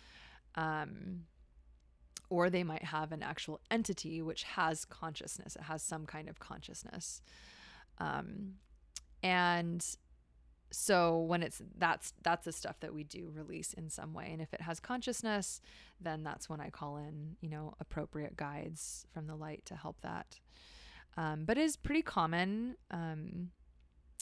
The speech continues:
and, you know, s-, and, and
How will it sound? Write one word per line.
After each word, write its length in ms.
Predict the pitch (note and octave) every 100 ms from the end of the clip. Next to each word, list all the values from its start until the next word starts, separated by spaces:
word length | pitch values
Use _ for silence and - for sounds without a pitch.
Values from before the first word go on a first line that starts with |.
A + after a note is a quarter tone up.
| - - - - - -
and, 640 | F#3 F3+ F3+ F3+ F3 F3 E3+ - - - - - -
you 120 | - F#3
know, 440 | D#3+ D#3 D#3+ F2 - - - - -
s-, 240 | - - - -
and, 180 | F#3 F#3 - _ -
and 140 | G3